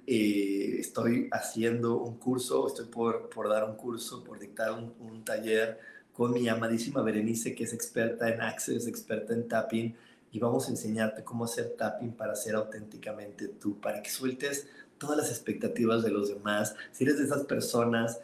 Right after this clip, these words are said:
que tienes miedo al, al ridículo, que tienes miedo a que te rechacen, que tienes miedo a que te juzguen,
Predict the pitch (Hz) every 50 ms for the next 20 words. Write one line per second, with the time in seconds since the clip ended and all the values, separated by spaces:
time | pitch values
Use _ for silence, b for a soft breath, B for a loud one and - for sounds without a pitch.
0 | B B - - 113 - - 127 127 135 127 127 123 120 117 117 120 117 117 117
1 | 117 - 113 107 101 101 - 104 104 - 110 110 - 107 110 110 113 110 110 113
2 | - - 113 117 117 113 117 113 113 110 107 113 110 107 107 - - - - 101
3 | 101 101 - - - 104 98 - - 110 107 107 104 - 104 - 117 113 120 120
4 | 117 117 113 113 113 110 - - - - - - - - 135 135 139 - 110 104
5 | 107 107 B